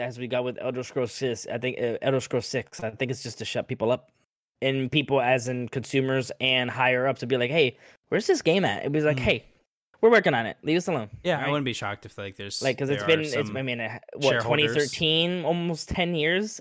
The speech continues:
Speaker 1: since the last one?
Speaker 2: Yeah.
Speaker 1: So, I mean, that's probably the people in the high, pe-, people in the higher ups will be like, "Hey, <laughs> we want the next one. Red Dead didn't do that good online,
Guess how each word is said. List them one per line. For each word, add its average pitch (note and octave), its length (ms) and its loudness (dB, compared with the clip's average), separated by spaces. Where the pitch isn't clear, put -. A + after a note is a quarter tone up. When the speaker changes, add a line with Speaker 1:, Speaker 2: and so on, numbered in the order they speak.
Speaker 1:
since E3+ 460 -4
the D#3 120 -2
last D#3 340 0
one? A#3+ 340 -2
Speaker 2:
Yeah. F#2 140 -14
Speaker 1:
So, B2+ 300 2
I A#2+ 60 2
mean, A#2+ 600 -4
that's C3 220 0
probably C#3+ 320 4
the C3 40 0
people E3 500 4
in D3 100 6
the C#3+ 100 4
high, C#3+ 200 2
pe-, - 340 -4
people G#3+ 240 4
in G#3 60 8
the F#3 80 6
higher F3 240 8
ups D#3+ 100 4
will D#3+ 80 0
be D3 120 2
like, C3+ 140 0
"Hey, A2 260 -4
<laughs> D#3 140 0
we E3 220 2
want B3+ 240 4
the F#3+ 80 2
next G3 260 0
one. G#3+ 320 2
Red D3 220 2
Dead E3 240 2
didn't C#3+ 320 0
do D3 200 0
that C#3 280 0
good D3 220 0
online, C#3+ 600 -4